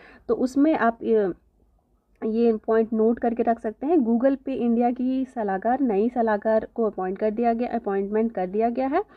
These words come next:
और उनका नाम है शिखा शर्मा। ओके, अब नेक्स्ट न्यूज़ देख लेते हैं। निक्की एशिया प्राइज ट्वेंटी ट्वेंटी है ये।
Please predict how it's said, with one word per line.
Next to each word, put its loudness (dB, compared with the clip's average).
और 4
उनका 2
नाम 2
है 2
शिखा -2
शर्मा। -6
ओके, 0
अब -2
नेक्स्ट 0
न्यूज़ 0
देख -4
लेते 0
हैं। 4
निक्की 4
एशिया 0
प्राइज -2
ट्वेंटी -2
ट्वेंटी -2
है -4
ये। -14